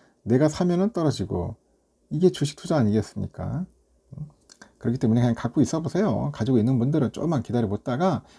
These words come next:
좀 오르면 그때 가서 팔아도 좀 늦지 않습니다. 그래서 제가 항상 늘 이야기한 이야-, 이야기하는 게 뭐냐면은 여유 있는 자금으로 해야 돼요.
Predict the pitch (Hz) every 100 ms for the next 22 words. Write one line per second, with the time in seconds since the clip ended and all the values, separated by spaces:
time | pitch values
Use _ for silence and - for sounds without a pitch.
0 | _ _ 127 208 135 117 - 123 113 104
1 | - - 214 - - 180 92 98 - 95
2 | - - - - 139 - 95 151 156 156
3 | 156 156 151 120 123 139 131 110 107 -
4 | - - 123 127 120 123 120 104 92 107
5 | 196 117 190 107 - _ _ _ - _
6 | _ _ 107 120 180 254 240 214 160 -
7 | 110 143 131 101 98 95 90 143 127